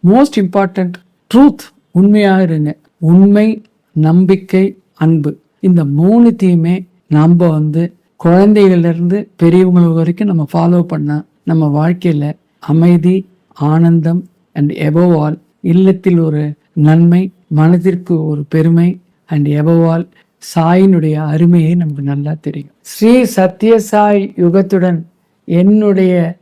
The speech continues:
எண்ணங்கள், பரிமாற்றங்கள் கட்டாயம் என்னை நெஞ்சை தொடுகிறது, மூளையில் அமைதியை ஏற்படுத்துகிறது. அதுபோல் உங்கள் எல்லோருக்கும் பகவானை பத்தி நினைக்கும் பொழுது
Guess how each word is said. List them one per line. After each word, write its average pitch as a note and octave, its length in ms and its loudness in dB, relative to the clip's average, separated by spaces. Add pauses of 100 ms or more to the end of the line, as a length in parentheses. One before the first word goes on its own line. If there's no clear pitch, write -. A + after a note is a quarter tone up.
(220)
எண்ணங்கள், G3 580 2
பரிமாற்றங்கள் F3 880 -4 (300)
கட்டாயம் G3 720 -2
என்னை F3+ 260 -2
நெஞ்சை E3+ 480 0
தொடுகிறது, E3+ 720 -4 (280)
மூளையில் G3+ 640 2
அமைதியை F3+ 560 0 (140)
ஏற்படுத்துகிறது. E3 800 -6 (320)
அதுபோல் E3+ 560 -2 (320)
உங்கள் F3 300 -2
எல்லோருக்கும் F#3 880 0 (260)
பகவானை F3+ 600 -2
பத்தி F3 320 -6
நினைக்கும் E3+ 440 -4
பொழுது E3 480 -4